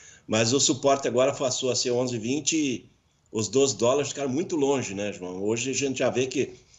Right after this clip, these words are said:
a, a resistência nova aí tá em onze e setenta, onze e oitenta. Então o mercado,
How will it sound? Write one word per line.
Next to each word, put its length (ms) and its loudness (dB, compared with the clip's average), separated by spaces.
a, 340 2
a 20 4
resistência 1000 2
nova 460 0
aí 220 -4
tá 180 -8
em 80 -4
onze 260 0
e 40 -4
setenta, 500 -2
onze 200 -2
e 40 0
oitenta. 560 -4
Então 260 -4
o 60 0
mercado, 800 0